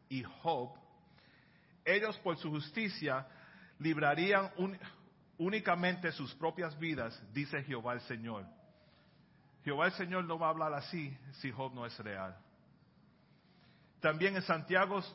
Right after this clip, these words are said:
ah, cinco dice, "He aquí, tenemos por bienaventurados a los que sufren. ¿Habéis oído de la paciencia de Job? ¿Y habéis visto el fin del Señor,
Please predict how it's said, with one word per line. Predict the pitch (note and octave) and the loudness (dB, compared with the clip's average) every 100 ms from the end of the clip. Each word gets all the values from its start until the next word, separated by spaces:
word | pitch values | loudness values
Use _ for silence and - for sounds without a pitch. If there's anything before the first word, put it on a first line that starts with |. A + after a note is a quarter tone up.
| - | 0
ah, | D#3+ D3 C#3+ C#3+ - | 4 4 2 -2 -2
cinco | F#3+ F#3 F3+ | -2 0 -2
dice, | E3 E3+ - | -2 -2 0
"He | F#3 G#3 | 6 6
aquí, | G#3 G#3+ F#3 | 6 2 0
tenemos | F3 E3+ G#3+ A3 - - - | 2 2 4 2 -2 -10 -4
por | F3+ F3 | 0 2
bienaventurados | E3+ F3+ F3 F3 F3 F3 G3+ G#3+ A3+ A3 - - - _ | 4 6 4 2 2 6 8 6 2 -4 -14 -20 -20 _
a | D3+ E3 | 4 4
los | E3+ - | 4 0
que | E3+ D3 | -2 -2
sufren. | - A#3 - C3+ G#2+ - - - - - - | -2 -2 -2 -4 -4 -12 -20 -20 -20 -8 0
¿Habéis | D#3+ G#3 A3+ D#3 | 4 6 4 0
oído | G#3+ F3+ G3+ A3+ G#3+ | 2 4 4 4 4
de | F3+ | 4
la | D#3+ D3 | 2 4
paciencia | C#3 - D#3 F#3 F3+ G3+ | 0 0 -4 -4 -2 -2
de | F3+ A#2 - A2 | -2 -4 -6 -6
Job? | C3+ F3 F#3+ - - - - - _ - - D3+ | -4 -4 -8 -18 -20 -20 -20 -20 _ -20 -10 0
¿Y | D3+ | 2
habéis | C#3 F3 G#3+ - | 4 4 4 -2
visto | D3+ G3 F#3 G#3 G#3 | -4 -4 -4 -4 -2
el | D3 C#3 | -2 -2
fin | - E3+ G3 | -2 -2 0
del | F#3+ F3+ | 0 -2
Señor, | - C#3+ C3+ D3 E3+ | -4 -4 -2 -2 -4